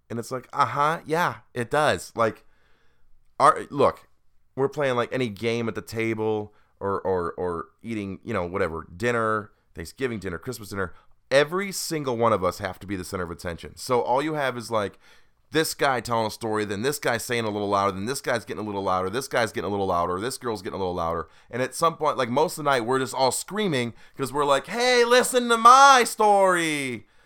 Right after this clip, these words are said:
You know, like, it's so intense. Like, um, l-, l-, like, like, I really, really, really, really love my family, and I don't think I used to. Well, I mean, I've always loved my family, obviously, but I don't think I was always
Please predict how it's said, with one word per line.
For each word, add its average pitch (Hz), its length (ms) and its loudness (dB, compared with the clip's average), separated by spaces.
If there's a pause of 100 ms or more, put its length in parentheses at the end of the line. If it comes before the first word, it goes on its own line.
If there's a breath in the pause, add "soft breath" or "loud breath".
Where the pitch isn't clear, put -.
(140 soft breath)
You 131 100 -2
know, 139 240 4
like, 135 160 0
it's 135 140 -8
so 143 440 4
intense. 131 580 -4
Like, 107 220 -2
um, 101 400 0 (800 soft breath)
l-, 147 160 -6
l-, 160 140 -16
like, 156 300 0 (480)
like, 135 280 0
I 151 160 4
really, 160 500 -2
really, 135 340 0
really, 123 440 -2
really 113 340 -2
love 104 200 2
my 95 160 0
family, 85 520 -6
and 110 440 -2 (640)
I 123 120 0
don't 214 180 0
think 247 160 -8
I 240 100 0
used 190 420 -8
to. 95 260 -8
Well, 151 200 0
I 160 60 -6
mean, 156 100 -4
I've 127 100 -6
always 110 180 -6
loved 95 100 -2
my 85 80 -4
family, 73 480 -12
obviously, 76 480 -2 (400 soft breath)
but 120 100 2
I 135 40 8
don't 160 160 4
think 165 120 -6
I 151 80 2
was 135 140 -4
always 123 560 -4